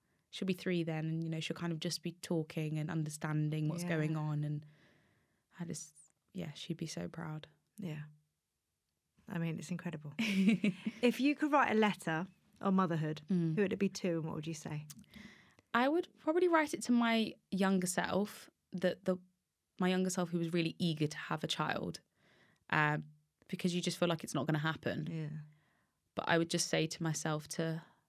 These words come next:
Speaker 1: be patient, wait, 'cause you waited till the right time for you.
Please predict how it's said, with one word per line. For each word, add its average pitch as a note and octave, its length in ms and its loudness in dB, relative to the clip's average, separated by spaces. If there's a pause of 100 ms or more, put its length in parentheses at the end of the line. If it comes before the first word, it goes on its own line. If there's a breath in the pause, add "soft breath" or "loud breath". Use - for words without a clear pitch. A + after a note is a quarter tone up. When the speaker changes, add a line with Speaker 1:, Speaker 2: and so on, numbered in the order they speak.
(160)
Speaker 1:
be C#4+ 100 -8
patient, - 500 -10 (340)
wait, A#3+ 280 -2 (760)
'cause F3+ 280 0 (220)
you F#3 160 -2
waited F#3+ 320 2
till - 160 -6
the D3+ 80 -2
right D#3 220 0
time D3 260 -6
for D3+ 120 -8
you. D#3 340 -2